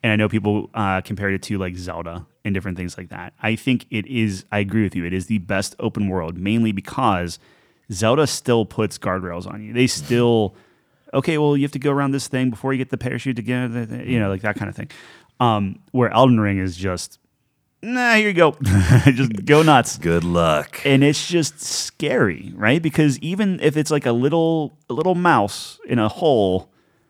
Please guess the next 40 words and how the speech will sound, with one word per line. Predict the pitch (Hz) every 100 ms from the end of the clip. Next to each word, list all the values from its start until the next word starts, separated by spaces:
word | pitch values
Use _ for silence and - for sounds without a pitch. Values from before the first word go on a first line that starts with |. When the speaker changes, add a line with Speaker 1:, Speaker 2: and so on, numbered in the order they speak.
| _ _ _ _ _ _ _ -
Speaker 1:
there's | 185 139
a | 113 104 92 -
ninety | 120 123 120 117
percent | 107 117
probability | 95 98 90 98 87
that | 90 90
thing | 95 90 -
can | 113
just | 87 95
murder | 92 87 85
me, | 85 80 82 - -
or, | 90 95
or | - 107
a |
little | 104 104 95
white | 101 95
rabbit | 101 92 90 80
like | 90 82
the, | 92 82 82 80 80 _ -
you | 90
know, | 78 80 - _ _ - _ _ - -
Monty | 104 95
Python | - 95 82 78 82 71
or | 98
Speaker 2:
Yeah. |
Speaker 1:
something | 98 98 98
like | 87
that. | 87 80 - - - - _
So | - 131 127 113 _ _ _ _ _
while | - 120 135 170 175
I | 127 131 123 117 101 107
did | 123 113
not | 113 113 117 120
like | 113 104 98 - _ -
Elden | 113 104
Ring | 104 101
for | 98 107
what | 98 101
it | 95
is | 90 85 90 -